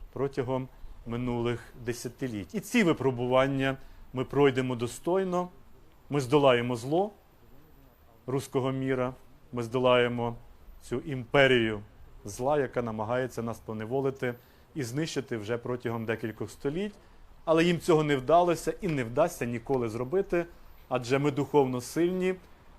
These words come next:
нас ніколи ніхто знову не поставить на коліна. Адже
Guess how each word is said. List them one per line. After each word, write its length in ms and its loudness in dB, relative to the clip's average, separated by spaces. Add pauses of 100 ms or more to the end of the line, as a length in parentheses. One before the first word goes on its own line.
(140)
нас 420 -4
ніколи 480 0
ніхто 540 0 (600)
знову 360 0
не 100 -4
поставить 720 0 (360)
на 140 -8
коліна. 600 -4 (340)
Адже 480 0